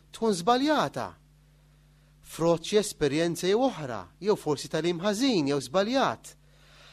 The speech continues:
Allura l-esperjenza hija importanti għax inkun qed immiss mill-qrib. Iżda m'għandix nieqaf m'hemmhekk biss. U għalhekk qegħdin ngħidu li mhux biss il-Knisja kif tidher minn barra, imma li jiena nidħol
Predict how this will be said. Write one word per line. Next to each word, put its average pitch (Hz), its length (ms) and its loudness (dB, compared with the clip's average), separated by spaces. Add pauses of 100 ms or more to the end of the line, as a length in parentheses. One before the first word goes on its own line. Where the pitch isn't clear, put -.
(220)
Allura 190 220 6
l-esperjenza 190 840 0
hija 170 220 0
importanti 208 640 4
għax 139 160 -4
inkun 165 240 -2
qed 160 160 -2
immiss 156 240 -2
mill-qrib. 170 640 0 (560)
Iżda 160 340 -2
m'għandix 196 600 2
nieqaf 139 320 -2
m'hemmhekk 131 480 -2
biss. - 480 -2 (560)
U 151 160 2
għalhekk 262 240 2
qegħdin 147 300 0
ngħidu 135 440 2 (460)
li 185 160 2
mhux 254 240 2
biss 151 400 0
il-Knisja 143 560 -2
kif - 240 0
tidher 131 320 0
minn 123 240 -2
barra, 214 380 6 (640)
imma 202 400 2
li 220 140 0
jiena 226 100 4
nidħol 214 560 2